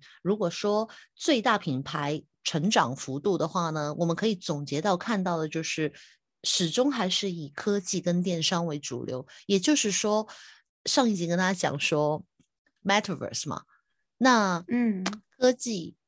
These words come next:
Speaker 1: 电商，或者甚至再远一点，可能是在一个虚拟的世界的话呢，我觉得未来我们可以期待一下，在二零二二年或者二零二三年的一个品牌大调动上面呢，会不会有一些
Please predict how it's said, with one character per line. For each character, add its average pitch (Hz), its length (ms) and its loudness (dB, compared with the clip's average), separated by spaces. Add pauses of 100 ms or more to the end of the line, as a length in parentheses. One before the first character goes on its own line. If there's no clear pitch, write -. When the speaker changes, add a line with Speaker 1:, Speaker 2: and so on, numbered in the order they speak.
Speaker 1:
电 170 200 2
商， 170 420 0
或 226 160 0
者 175 100 -4
甚 170 340 2
至 156 360 -2
再 247 240 4
远 160 380 2 (120)
一 202 80 -2
点， 147 340 -6
可 - 160 -2
能 135 160 -2
是 185 200 0
在 185 160 -2
一 180 60 -4
个 160 280 0 (240)
虚 - 380 4
拟 220 140 4
的 151 120 0
世 175 240 0
界 165 180 0
的 156 80 -2
话 165 200 -2
呢， 143 240 -4
我 165 120 -2
觉 160 160 -4
得 180 280 2
未 233 260 0
来 156 160 0
我 160 120 0
们 143 120 -4
可 180 160 -4
以 185 60 0
期 165 260 2
待 202 180 -2
一 180 60 0
下， 180 160 0
在 180 140 -2
二 214 200 0
零 170 160 -2
二 208 140 -2
二 180 160 0
年 160 160 -4
或 185 100 -4
者 165 120 -4
二 180 120 -2
零 160 140 -6
二 190 140 -2
三 240 280 0
年 202 160 0
的 156 180 -2 (360)
一 160 100 -8
个 165 300 2
品 143 300 -4
牌 147 400 -4 (260)
大 196 240 2
调 175 260 -2
动 151 220 -2
上 156 240 -4
面 156 240 -6
呢， 139 260 -8 (220)
会 311 220 0
不 175 100 -8
会 185 180 0
有 151 140 -4
一 160 120 -4
些 190 360 -2